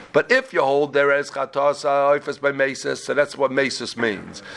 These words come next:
If you hold not, what does it mean, Lebein HaMesos? You'll have to learn this bird flew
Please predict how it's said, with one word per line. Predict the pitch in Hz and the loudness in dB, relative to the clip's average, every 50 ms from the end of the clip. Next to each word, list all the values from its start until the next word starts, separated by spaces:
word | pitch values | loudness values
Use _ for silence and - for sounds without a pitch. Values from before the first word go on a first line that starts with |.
| - - - - | -16 -16 -2 2
If | 196 196 196 - 180 | 2 2 2 2 0
you | 185 170 | 2 2
hold | 156 160 165 160 147 139 | 4 4 2 0 -2 -4
not, | 156 175 226 240 226 175 147 165 185 - _ _ - _ _ _ | 0 4 4 6 6 6 4 2 -2 -6 _ _ -20 _ _ _
what | - 120 165 175 | -2 0 0 2
does | 180 180 131 131 | 2 -2 -4 -6
it | 156 | -8
mean, | 160 165 170 165 156 | -6 -4 -4 -2 -2
Lebein | 147 135 - 139 139 139 | -2 2 2 2 2 2
HaMesos? | 127 120 117 113 113 110 120 117 - - 139 143 156 185 214 - - - - _ - - _ | -2 -2 -2 -2 -4 -4 -4 -6 -2 2 2 2 2 2 -4 -10 -16 -18 -20 _ -20 -20 _
You'll | - 131 135 156 | -8 -2 2 2
have | 180 180 175 - | 2 2 0 -2
to | 165 156 | -6 -4
learn | 156 180 202 208 202 190 180 156 131 | 0 2 2 4 4 2 0 0 0
this | 151 175 156 117 | -2 -2 -2 -2
bird | 104 - 147 156 170 170 156 151 | -2 2 2 4 4 2 0 -4
flew | - - - 156 180 202 208 196 175 156 156 160 165 | -10 -14 -12 -2 2 2 4 4 4 2 2 0 -2